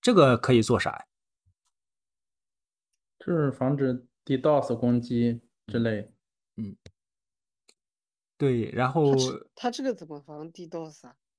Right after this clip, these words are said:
Speaker 1: 嗯。
Speaker 2: 啊，禁掉吗？
Speaker 1: 安全策略。
Speaker 3: 我，我
Speaker 1: 呃，
Speaker 3: 之前，我之前好像就是，
Speaker 1: 嗯。
Speaker 3: 好像D dos这个东西，它都是直接用高防那种，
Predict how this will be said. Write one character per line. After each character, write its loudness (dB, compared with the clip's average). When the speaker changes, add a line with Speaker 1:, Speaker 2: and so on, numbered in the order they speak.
Speaker 1:
嗯。 -10
Speaker 2:
啊， -8
禁 -2
掉 2
吗？ -8
Speaker 1:
安 2
全 2
策 0
略。 -2
Speaker 3:
我， -20
我 -4
Speaker 1:
呃， -2
Speaker 3:
之 -10
前， -16
我 -12
之 -16
前 -6
好 -10
像 -10
就 -20
是， -12
Speaker 1:
嗯。 -14
Speaker 3:
好 -16
像 -10
D -14
dos -8
这 -16
个 -14
东 -14
西， -18
它 -16
都 -12
是 -18
直 -20
接 -12
用 -10
高 -8
防 -20
那 -18
种， -18